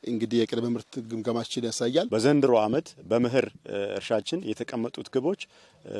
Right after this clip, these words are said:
Speaker 2: በእጅጉ እየተሳኩ አመርቂ በሆነ ሁኔታ የሰብሉም ቁመና በጋራ እንዳየነው ተስፋ በሚሰጥና በሚያጓጓ ደረጃ ነው ያለው። ከዚህ በመነሳት ዘንድሮ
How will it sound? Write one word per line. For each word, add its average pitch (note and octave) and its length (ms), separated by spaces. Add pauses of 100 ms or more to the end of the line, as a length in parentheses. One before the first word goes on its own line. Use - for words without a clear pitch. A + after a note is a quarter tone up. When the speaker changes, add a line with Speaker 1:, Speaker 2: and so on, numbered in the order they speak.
(100)
Speaker 2:
በእጅጉ A#2+ 400
እየተሳኩ G#2 600
አመርቂ A#2 360
በሆነ G#2 260 (240)
ሁኔታ A2 320 (400)
የሰብሉም A#2+ 480
ቁመና A2+ 340
በጋራ A2 360
እንዳየነው G2+ 480 (340)
ተስፋ A#2 300
በሚሰጥና G#2 640
በሚያጓጓ G#2+ 680 (600)
ደረጃ A2 420
ነው G2+ 120
ያለው። B2 260 (420)
ከዚህ A2 220
በመነሳት G#2+ 500
ዘንድሮ G#2 280